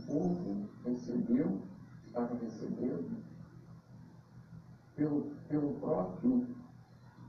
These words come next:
pelos seus próprios feitos. Lembrando que Deus se revela em nossos corações, Deus se revela na, na natureza,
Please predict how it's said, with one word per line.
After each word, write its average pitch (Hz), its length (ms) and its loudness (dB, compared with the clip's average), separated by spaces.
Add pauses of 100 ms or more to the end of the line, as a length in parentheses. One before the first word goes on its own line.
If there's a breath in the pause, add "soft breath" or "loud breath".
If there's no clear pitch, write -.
(360)
pelos 123 300 6
seus - 240 -2
próprios 160 540 2
feitos. - 360 2 (600)
Lembrando 120 1000 2 (220)
que 147 100 2
Deus 180 320 0
se 165 80 -2
revela 123 540 2
em 98 100 0
nossos 98 380 -4 (100)
corações, 113 960 -4 (340)
Deus 160 380 2
se 127 80 -2
revela 104 600 0
na, 90 320 -2
na 95 200 0
natureza, 117 800 2